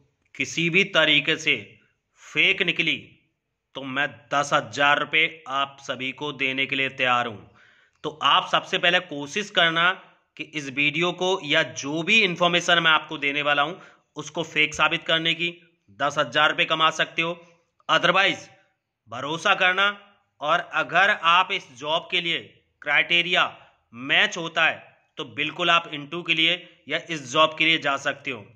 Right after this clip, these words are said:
जी हाँ दोस्तों, निःशुल्क भर्ती है,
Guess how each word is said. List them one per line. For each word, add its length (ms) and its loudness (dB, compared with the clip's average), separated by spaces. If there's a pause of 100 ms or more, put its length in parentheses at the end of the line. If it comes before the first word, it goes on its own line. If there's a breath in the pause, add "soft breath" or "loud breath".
(340)
जी 280 2
हाँ 160 4
दोस्तों, 340 -8 (540 soft breath)
निःशुल्क 560 -2
भर्ती 360 0
है, 180 2